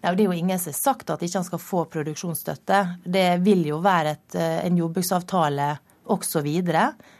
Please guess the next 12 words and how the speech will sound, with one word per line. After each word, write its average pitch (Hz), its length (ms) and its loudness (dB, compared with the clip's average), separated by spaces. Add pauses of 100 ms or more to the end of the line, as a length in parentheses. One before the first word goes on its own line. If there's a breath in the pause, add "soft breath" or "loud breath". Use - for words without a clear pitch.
med 202 320 6
penger 160 440 2
og 156 180 -2
støtte 170 420 -4
fra 151 120 -4
staten. 180 580 0 (460 loud breath)
Eh, 185 400 6
størrelsen 208 520 4
på 170 120 0
den 180 160 2
må 147 140 -2
se 196 200 0